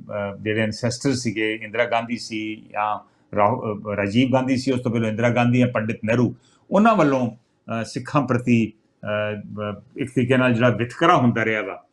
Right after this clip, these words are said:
ਉਹਦੀ ਜ਼ਰੂਰ ਗੱਲ ਕਰਨੀ ਬਣਦੀ ਹੈ। ਔਰ ਸ਼ਾਇਦ ਰਾਹੁਲ ਗਾਂਧੀ ਨੂੰ ਉਹਨੂੰ ਚੰਗੀ ਤਰ੍ਹਾਂ ਸਟੱਡੀ ਕਰਕੇ ਉਹਦੇ ਉੱਪਰ ਵੀ ਇੱਕ ਸਟੇਟਮੈਂਟ ਜਾਰੀ ਕਰਨੀ ਚਾਹੀਦੀ ਹੈ, ਜੇ ਉਹ ਸਹੀ ਸਮਝਦੇ ਨੇ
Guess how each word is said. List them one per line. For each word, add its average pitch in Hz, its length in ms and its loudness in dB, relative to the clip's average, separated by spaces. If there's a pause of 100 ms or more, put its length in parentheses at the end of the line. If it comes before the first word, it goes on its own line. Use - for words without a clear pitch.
(320)
ਉਹਦੀ 160 260 2
ਜ਼ਰੂਰ 117 320 0
ਗੱਲ 113 140 -2
ਕਰਨੀ 120 300 -2
ਬਣਦੀ 123 320 -2
ਹੈ। 156 60 2
ਔਰ 156 120 2
ਸ਼ਾਇਦ 135 280 0 (440)
ਰਾਹੁਲ 120 280 -4
ਗਾਂਧੀ 135 220 -2
ਨੂੰ 139 160 -4
ਉਹਨੂੰ 135 280 -8
ਚੰਗੀ 127 180 -16
ਤਰ੍ਹਾਂ 131 180 -6
ਸਟੱਡੀ 131 340 0
ਕਰਕੇ 127 340 0
ਉਹਦੇ 127 200 -12
ਉੱਪਰ 120 260 -16
ਵੀ 117 100 -14
ਇੱਕ 110 80 -18
ਸਟੇਟਮੈਂਟ 110 400 -12
ਜਾਰੀ 101 200 -6
ਕਰਨੀ 104 280 -8
ਚਾਹੀਦੀ 143 400 0
ਹੈ, 143 60 -2 (120)
ਜੇ 123 100 -8
ਉਹ 123 120 -6
ਸਹੀ 120 220 -12
ਸਮਝਦੇ 123 400 -6
ਨੇ 123 160 -10